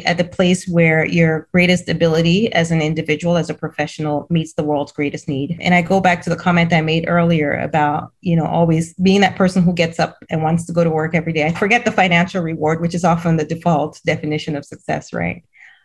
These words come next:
I think if you are happy and you feel purposeful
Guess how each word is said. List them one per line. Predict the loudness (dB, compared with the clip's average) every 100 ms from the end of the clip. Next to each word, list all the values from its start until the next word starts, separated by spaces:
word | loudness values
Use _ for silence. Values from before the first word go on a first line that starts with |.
| -4
I | 0 2
think | 4 2 2 -2
if | -2 0
you | 0 2
are | 2 2
happy | 0 -2 -2 0 -4 -4 -6 -4
and | -4
you | -2
feel | -4 -4 -8 -10
purposeful | -2 -2 -2 -8 -6 -4 -4